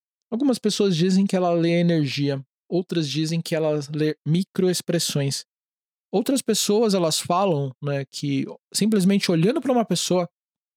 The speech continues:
ela é capaz de sentir o que a pessoa tá sentindo também. Isso acontece comigo.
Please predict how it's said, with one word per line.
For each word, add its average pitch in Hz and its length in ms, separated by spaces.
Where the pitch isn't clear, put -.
ela 165 160
é - 20
capaz 170 420
de 196 80
sentir 214 400
o 277 40
que 269 80
a 254 40
pessoa 220 300
tá 214 120
sentindo 190 400
também. 170 260
Isso - 140
acontece 185 400
comigo. 165 360